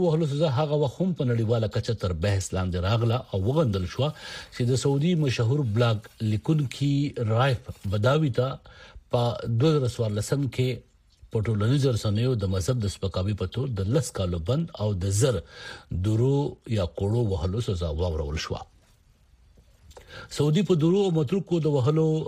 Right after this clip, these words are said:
اه، سزا، اه، متروکو د وهلو سزا په داسې وخت کې ختمه کړې چې په کال دوه زره دیارلس کې نیول شوی د دې هیواد د بشري حقوقو یو مبارز عبدالله الحامد په تیر ورځو کې د ګوزن یا فالج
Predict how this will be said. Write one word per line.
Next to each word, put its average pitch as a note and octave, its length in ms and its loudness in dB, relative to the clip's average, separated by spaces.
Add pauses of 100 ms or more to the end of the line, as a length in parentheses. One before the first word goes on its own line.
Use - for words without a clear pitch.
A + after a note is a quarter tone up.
(100)
اه، B2 120 2
سزا، G#2+ 460 0
اه، - 1300 -4
متروکو D3 640 2
د D#3 80 2
وهلو D#3 340 2
سزا C#3 220 2
په C3+ 120 -4
داسې C3+ 260 0
وخت C3 240 -2
کې G#2+ 80 -2
ختمه - 320 -4
کړې D#3 240 0
چې - 160 -4
په A2 120 -2
کال A2 400 0
دوه G2+ 120 0
زره F#2+ 180 0
دیارلس A#2 500 0
کې A#2 200 -2 (540)
نیول F#2 320 0
شوی C3 340 2
د G#2 180 -2
دې G2+ 120 0 (100)
هیواد G#2 400 0
د F#2+ 200 -2
بشري F#2 240 -2
حقوقو G#2+ 300 -2
یو A#2+ 160 0
مبارز F#2 520 -2
عبدالله G2 500 0 (120)
الحامد G2 680 -2 (520)
په A#2 120 0
تیر D3+ 220 2
ورځو C#3+ 260 2
کې C3+ 280 0
د A2 180 -2
ګوزن G#2+ 380 0
یا A2 140 2
فالج G#2+ 440 0